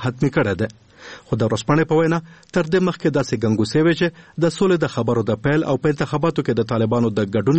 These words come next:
لپاره ښایي د جمهوري ریاست انتخابات څو میاشتې وځنډولی شي. خو دا مسله تر اوسه پورې هیڅ یو رسمي بنسټ نه ده تایید کړی.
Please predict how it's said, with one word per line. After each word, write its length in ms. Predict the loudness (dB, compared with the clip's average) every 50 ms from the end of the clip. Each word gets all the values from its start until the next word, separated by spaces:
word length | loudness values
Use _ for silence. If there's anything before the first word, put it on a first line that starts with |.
| 2
لپاره 300 | 2 2 0 0 0 -2 -6 -8 -20 -20 -20 -10 -4
ښایي 140 | 0 0 2
د 120 | 2 2 0
جمهوري 360 | 2 2 2 2 2 2 2
ریاست 300 | 2 0 0 0 -2 -2
انتخابات 500 | -2 -2 -2 -2 -4 -4 -2 -2 -2 -4 -2
څو 160 | -2 0 0
میاشتې 280 | 2 2 0 0 0
وځنډولی 560 | 2 2 2 2 0 0 0 0 0 0 0 0
شي. 180 | 0 -2 -4 -4 -4 -14 _ -20 -20 -10 -4
خو 100 | -2 0
دا 140 | 0 2 2
مسله 340 | 2 0 0 0 0 0
تر 220 | 0 0 0 0 0
اوسه 120 | 0 0
پورې 280 | 0 2 2 2 2 0 -2 -6 -20 _ _ -2
هیڅ 200 | -2 0 2 2
یو 100 | 2 2
رسمي 300 | 2 0 -2 -2 -4 -2
بنسټ 380 | 0 0 0 0 0 -2 -4 -2 0
نه 80 | 0 2
ده 100 | 2 0
تایید 240 | 0 0 -2 -2 -2 0
کړی. 160 | -2 -2 -2